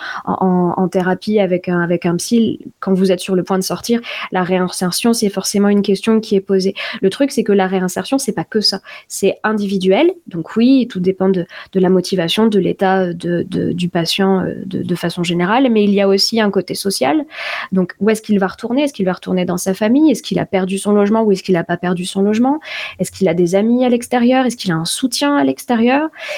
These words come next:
Et puis, il y a le côté sociétal, dans le sens, est-ce qu'il a des papiers qui sont, euh, encore à jour ? Est-ce qu'il a un compte en banque ? Euh, est-ce qu'il a une adresse fixe ? Est-ce que, euh,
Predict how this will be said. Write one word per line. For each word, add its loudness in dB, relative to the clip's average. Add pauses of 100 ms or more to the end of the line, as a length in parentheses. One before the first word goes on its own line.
(140)
Et 4
puis, -8
il 4
y 4
a 4
le 0
côté 2
sociétal, -2
dans 0
le 0
sens, -4
est-ce -2
qu'il -4
a 2
des 2
papiers -2
qui -4
sont, 2
euh, 0 (380)
encore 0
à 2
jour ? 4
Est-ce 0
qu'il -2
a 4
un 2
compte 0
en 2
banque ? 0
Euh, 2
est-ce -4
qu'il -2
a 4
une 0
adresse -4
fixe ? 0
Est-ce -2
que, 0
euh, 2